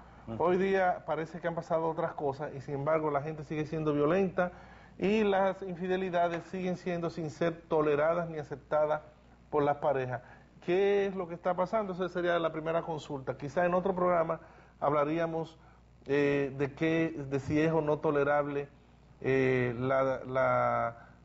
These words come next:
Speaker 2: la, este tipo de infi-, de fi-, la fide-, la infidelidad, porque si la ley manda que se tolere, bueno, esa es una cosa. ¿Qué es lo que está pasando con este tema? Vamos a empezar con el doctor Cabrera.
Speaker 1: Yo,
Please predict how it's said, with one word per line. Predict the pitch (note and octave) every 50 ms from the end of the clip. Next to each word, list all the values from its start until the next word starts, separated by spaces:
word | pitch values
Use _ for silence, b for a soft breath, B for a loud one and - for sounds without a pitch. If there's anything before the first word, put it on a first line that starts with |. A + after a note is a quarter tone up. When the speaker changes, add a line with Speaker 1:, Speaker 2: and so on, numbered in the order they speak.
| -
Speaker 2:
la, | - A#2+ B2 B2 B2+ B2+ -
este | B2 B2+ B2 - D3
tipo | B2+ C#3+ D3 C#3 C#3 C#3+
de | C#3 C3+ C3 C3 B2+ B2 A#2+ A#2+ A#2 A2+ B2+ B2+
infi-, | - - C3 B2+ B2+
de | A#2+ A#2+ B2
fi-, | A#2+ - C3 -
la | B2+ A#2+
fide-, | B2 C#3+ C3 C3+ C3+
la | C3+ C#3+
infidelidad, | D3 B2+ D#3 C#3+ C3+ C3 C3 E3 F#3 F3 E3 E3+ E3 - B B B B B B B B - -
porque | F#3+ F#3+ F#3 F#3 - F#3
si | - - F3
la | D#3+ D3+ D3
ley | D#3 E3
manda | E3 F3 F3 F3 F3 E3+
que | - F3
se | - F3+
tolere, | D#3+ F#3 F#3 F3 F3 F3 F3+
bueno, | E3+ D3 D#3 D#3 D3 C3+ C3+
esa | C3 E3 D#3+
es | C#3+
una | D#3+ D#3 C#3+ C#3 -
cosa. | - C3+ A#2+ A2+ - A#2 - B B B B B B -
¿Qué | - D3+ F3+
es |
lo | G#3 G#3+
que | F#3 F3+
está | F3 F#3 F3
pasando | E3+ E3 D#3 E3 D#3+ D#3+ D#3+
con | D3 D#3+ D3 D3
este | C#3 D#3 D3
tema? | B2+ C#3 B2 A#2 A#2+ A2+ A2+ - - A#2+
Vamos | B2 C#3 D#3 F3
a | F#3+
empezar | F3+ F3 D3+ F3 E3+
con | D#3 D#3+
el | D3+
doctor | D3 C#3+ C#3 D3+
Cabrera. | D3 - D3 C3 B2+ A#2+ A#2 A#2 A#2 - - - -
Speaker 1:
Yo, | C#3 C3 C3 C3+